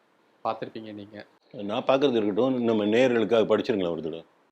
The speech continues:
Speaker 1: கில் வந்து கேப்டன், ரிஷப் பண்ட் வந்து வைஸ் கேப்டன், விக்கெட் கீப்பரா இருக்காரு.
Speaker 2: ம்.
Speaker 1: ஜெய்ஸ்வால், கே எல் ராகுல், சாய் சுதர்ஷன், அபிமன்யு ஈஸ்வரன், கருண் நாயர்,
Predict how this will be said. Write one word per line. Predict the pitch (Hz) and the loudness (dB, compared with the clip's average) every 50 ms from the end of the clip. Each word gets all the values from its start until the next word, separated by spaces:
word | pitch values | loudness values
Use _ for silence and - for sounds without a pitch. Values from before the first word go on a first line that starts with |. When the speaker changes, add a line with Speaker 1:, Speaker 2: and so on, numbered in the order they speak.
| - 165 | -18 -8
Speaker 1:
கில் | 139 160 175 214 208 | -4 -2 0 0 0
வந்து | 170 143 127 123 131 139 127 120 - 117 | 0 -2 -4 -2 -2 -4 -4 -2 0 2
கேப்டன், | 120 123 - - 117 117 139 - - - _ _ _ _ _ _ _ _ _ _ 139 | 2 2 2 -4 -8 -10 -10 -12 -18 -20 _ _ _ _ _ _ _ _ _ _ -10
ரிஷப் | 127 127 139 - - 190 185 - | -6 -6 -6 0 0 0 0 0
பண்ட் | 165 151 127 - 120 | -6 -8 -6 -8 -10
வந்து | 117 117 139 139 131 120 113 | -8 -6 -6 -6 -4 -4 -4
வைஸ் | 113 117 123 143 139 - | -2 -2 -4 -4 -6 -6
கேப்டன், | - 139 123 - - 139 135 135 | -6 -6 -6 -6 -8 -10 -10 -8
விக்கெட் | 120 110 - 113 107 - - | -10 -8 -8 -8 -8 -8 -10
கீப்பரா | 104 - - - 104 104 | -12 -10 -10 -12 -12 -12
இருக்காரு. | 101 98 - 110 98 95 92 | -12 -8 -4 -2 0 0 0
Speaker 2:
ம். | 101 123 151 - _ - _ _ _ _ _ _ _ _ _ _ _ _ _ _ _ _ _ - | 0 -2 -6 -10 _ -20 _ _ _ _ _ _ _ _ _ _ _ _ _ _ _ _ _ -4
Speaker 1:
ஜெய்ஸ்வால், | 120 131 - - - - - 170 180 190 - - - - | 2 2 2 2 2 0 2 2 2 2 0 -8 -6 0
கே | 135 147 160 | 2 2 2
எல் | 151 147 143 | 2 0 -2
ராகுல், | 135 131 131 143 156 156 | -2 -2 -2 -4 -6 -8
சாய் | - - - 117 135 151 151 - | -8 -2 0 0 2 0 0 -2
சுதர்ஷன், | - 135 139 135 135 - 147 156 170 170 - 120 | -4 -4 -4 -4 -4 -6 -8 -8 -8 -6 -8 -8
அபிமன்யு | 117 147 156 165 160 156 147 135 127 | -6 -4 -6 -6 -6 -8 -6 -6 -6
ஈஸ்வரன், | 127 123 120 - 123 117 131 156 175 - - | -6 -6 -6 -4 -4 -4 -4 -6 -8 -12 -10
கருண் | - 120 120 139 156 165 147 135 | -8 -6 -4 -4 -4 -4 -6 -6
நாயர், | 135 127 131 147 143 | -6 -4 -4 -6 -6